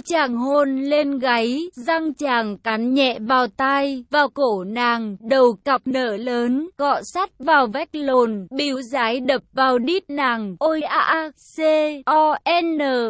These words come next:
S, Ư, Ư, N, G, Q, U, á, bác ơi, Trâm rên rỉ, khi chàng bắt đầu nắc cặc vào cái lồn bé nhỏ của nàng, nhanh hơn, mạnh hơn, nàng đẩy lồn về phía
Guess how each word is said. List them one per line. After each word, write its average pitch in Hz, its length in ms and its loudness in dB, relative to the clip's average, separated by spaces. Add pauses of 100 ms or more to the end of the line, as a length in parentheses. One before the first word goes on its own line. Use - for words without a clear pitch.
(480)
S, 330 260 2
Ư, 285 340 -4
Ư, 285 320 -2 (220)
N, 330 140 0 (400)
G, 233 140 -6 (400)
Q, 330 500 -2
U, 339 400 -4
á, 262 400 -2
bác 311 260 -2
ơi, 320 600 0
Trâm 285 280 0
rên 269 360 -2
rỉ, 208 500 -6
khi 330 360 -2
chàng 254 320 -4
bắt 311 180 2
đầu 277 320 0
nắc 320 240 -2 (100)
cặc 269 160 -4 (100)
vào 226 400 0
cái 220 200 -2
lồn 269 380 0
bé 247 260 2
nhỏ 254 360 0
của 262 240 -2
nàng, 226 460 -4
nhanh 277 320 -2
hơn, 294 580 -2
mạnh 220 300 -6
hơn, 302 600 -2
nàng 254 400 -2
đẩy 233 260 2
lồn 233 360 0
về 233 240 2
phía 240 200 -2